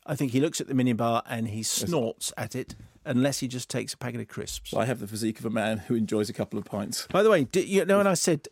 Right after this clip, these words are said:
Speaker 2: Dave Norris.
Speaker 1: O-, Oslo, Norway,
Speaker 2: Me.
Speaker 1: and you, and you said, "Yes, I do know that Oslo comes from Norway." And then
Speaker 2: Yeah.
Speaker 1: I just said, "Well, in, in case there's Oslo, Wisconsin."
Speaker 2: There is.
Speaker 1: And it turns out there is <laughs> a number of people say, "There actually
Speaker 2: There actually
Speaker 1: is
Speaker 2: is.
Speaker 1: an Oslo
Speaker 2: I'm not even
Speaker 1: in
Speaker 2: joking.
Speaker 1: Wisconsin."
Speaker 2: <laughs> That's just
Speaker 1: Isn't that
Speaker 2: brilliant.
Speaker 1: amazing?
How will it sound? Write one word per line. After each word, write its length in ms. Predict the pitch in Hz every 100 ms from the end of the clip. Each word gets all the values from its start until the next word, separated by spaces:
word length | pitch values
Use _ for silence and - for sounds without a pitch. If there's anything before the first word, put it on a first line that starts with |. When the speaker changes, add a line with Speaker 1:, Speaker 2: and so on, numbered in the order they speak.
| -
Speaker 2:
Dave 240 | 117 104
Norris. 340 | 107 98 104 143
Speaker 1:
O-, 60 |
Oslo, 280 | 143 143 139
Norway, 600 | 139 131 123 87 - 117 _ _
Speaker 2:
Me. 120 | - 117
Speaker 1:
and 80 |
you, 220 | 127 131 135
and 120 | 127
you 80 | 120
said, 180 | 120
"Yes, 220 | 123 117 -
I 100 | 123
do 160 | 139 131
know 180 | 120
that 80 | 110
Oslo 240 | 113 104 104
comes 220 | 113 107
from 100 | 113
Norway." 180 | 107 107
And 100 | 120
then 160 | 120 123
Speaker 2:
Yeah. 60 | 131
Speaker 1:
I 40 | 127
just 160 | 127 117
said, 120 | 120
"Well, 220 | 127 131 -
in, 280 | 123 123 110
in 180 | 143 120
case 300 | 143 123 -
there's 180 | 104 -
Oslo, 420 | 127 110 117 107 104
Wisconsin." 640 | 113 107 123 113 - 80 -
Speaker 2:
There 160 | 127 123
is. 220 | 104 -
Speaker 1:
And 100 | 151
it 80 | 175
turns 240 | 175 160
out 240 | 151 147 -
there 220 | 143 -
is 160 | 185 185 - 143 - -
<laughs> 380 | - - - _
a 40 |
number 240 | 165 180 170
of 80 | 147
people 180 | 135
say, 140 | 120 185 - _
"There 220 | 135 160
actually 220 | 170 190 196
Speaker 2:
There 20 | 220
actually 300 | 185 147 143
Speaker 1:
is 80 | 180
Speaker 2:
is. 260 | 175 151 -
Speaker 1:
an 120 | 131
Oslo 360 | 131 131 - 170
Speaker 2:
I'm 120 | 170
not 140 | 175 185
even 260 | - 165
Speaker 1:
in 120 | 151 131
Speaker 2:
joking. 120 | 156
Speaker 1:
Wisconsin." 680 | 127 - 127 101 - - -
Speaker 2:
<laughs> 40 |
That's 180 | 175 -
just 100 | -
Speaker 1:
Isn't 160 | 117 -
that 60 |
Speaker 2:
brilliant. 240 | 117 113 -
Speaker 1:
amazing? 320 | 104 98 120